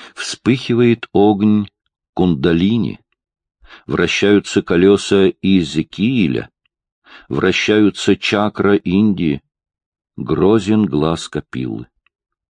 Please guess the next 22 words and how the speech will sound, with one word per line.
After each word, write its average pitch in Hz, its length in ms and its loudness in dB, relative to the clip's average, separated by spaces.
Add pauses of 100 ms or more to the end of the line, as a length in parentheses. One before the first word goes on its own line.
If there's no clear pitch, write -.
(960)
Где 80 240 0
же 120 140 -2
предел 117 420 -2
сиянию, 98 720 -2
где 82 400 2
размер 87 480 -2
мощи? - 560 -4 (1200)
Но 98 280 2
невидим 127 600 2
стал 101 300 -2
свет, - 680 -2 (160)
и 76 100 -4
звук - 420 -6
потонул. 71 480 -8 (760)
Ничто 110 420 2
не 135 100 2
мерцает, 92 800 -2 (360)
и 87 80 2
сам 101 260 0
аромат 98 540 0
праны 104 420 -2
растворяется. 67 880 -10